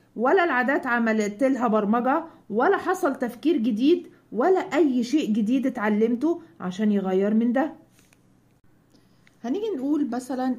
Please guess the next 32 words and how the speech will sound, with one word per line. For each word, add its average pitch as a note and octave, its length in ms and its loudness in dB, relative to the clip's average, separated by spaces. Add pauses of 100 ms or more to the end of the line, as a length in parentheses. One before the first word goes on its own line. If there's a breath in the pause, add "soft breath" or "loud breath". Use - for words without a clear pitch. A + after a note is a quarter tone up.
إزاي G3+ 240 -4
قانون D4+ 340 -2
الجذب A#3 400 -4
وإيه C#4+ 280 -2
شروط B3+ 360 -6
تطبيقه. E3 380 -8 (1300 loud breath)
هقول A3+ 180 -2
لكم G4 180 -2
مثال C#4+ 260 -6
صغير A3+ 300 -4
كده. A3+ 220 -6 (440)
آه، D#3 540 -6
كان G#3+ 240 -4
الدكتور A3 380 -6
إبراهيم G3+ 300 -4
الفقي A3+ 800 -4
رحمة G3 460 -6
الله F#3+ 200 -8
عليه G#3+ 580 -6
قال A3+ 220 -4
المثل F#3 500 -6
ده F#3 120 -6
عن F#3+ 280 -4
العقل F3+ 440 -6
البشري، D3+ 500 -10 (640 soft breath)
إن F3+ 100 -2
العقل A3+ 320 -4
البشري G#3 420 -6
بيشتغل F#3+ 640 -8
إزاي. D3+ 360 -8 (1600 soft breath)
قال F4+ 160 0
لك F#4+ 160 -2